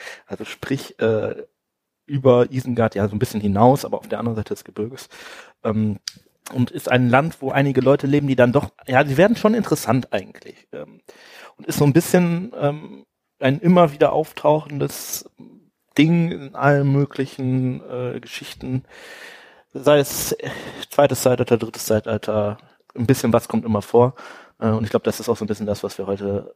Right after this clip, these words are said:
zu diesem Land machen. Aber ich denke, jetzt für den Einstieg ist erstmal, ne, ist ein Land im Westen von Rohan.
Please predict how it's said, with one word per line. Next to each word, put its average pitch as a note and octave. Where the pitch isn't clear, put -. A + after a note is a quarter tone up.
zu -
diesem G2
Land G2
machen. G2
Aber A2
ich G#2
denke, C3+
jetzt C#3
für -
den B2
Einstieg C3
ist -
erstmal, A2+
ne, A#2
ist A#2+
ein A2
Land C3+
im A2+
Westen A2+
von F#2+
Rohan. F#2